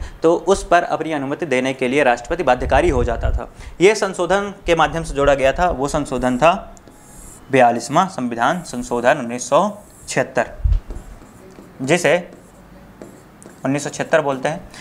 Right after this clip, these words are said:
जिसे लघु संविधान भी बोलते हैं, लघु संविधान, क्योंकि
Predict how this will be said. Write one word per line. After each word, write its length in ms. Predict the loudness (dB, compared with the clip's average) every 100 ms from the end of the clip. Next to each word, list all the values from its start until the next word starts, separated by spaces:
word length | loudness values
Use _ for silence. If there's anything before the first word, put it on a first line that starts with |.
| -8 -4
जिसे 180 | 2
लघु 240 | 4 4 4
संविधान 480 | 0 0 -2 0 0
भी 80 |
बोलते 320 | 0 0 0 0
हैं, 180 | 0 -4 -4 -4 -2 -2 0 0 0 -4 -6 -4 2 4
लघु 300 | 4 2 0 0 -2 -8 -8 -8 -10 -10 -10 -14 -16 -16 -18 -14 -14 -14
संविधान, 680 | -6 -2 -2 -2 -2 -2 -4 -16 -18 -18 -20 -20 -20 -20 -20 0
क्योंकि 380 | 2 2 -2